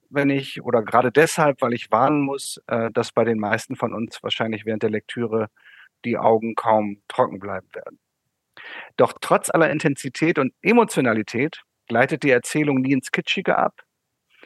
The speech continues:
Es gibt auch keine Verklärung des Krieges oder der Helden,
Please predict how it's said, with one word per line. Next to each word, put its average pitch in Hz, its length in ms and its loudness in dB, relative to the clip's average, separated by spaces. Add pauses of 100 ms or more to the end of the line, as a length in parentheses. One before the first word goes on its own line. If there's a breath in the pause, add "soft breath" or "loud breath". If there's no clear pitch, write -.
(140 loud breath)
Es - 160 -6
gibt 190 180 0
auch 160 120 4
keine 151 240 2
Verklärung 156 600 0
des 131 180 -4
Krieges 175 440 -4
oder 135 160 2
der 120 160 2
Helden, 156 420 -2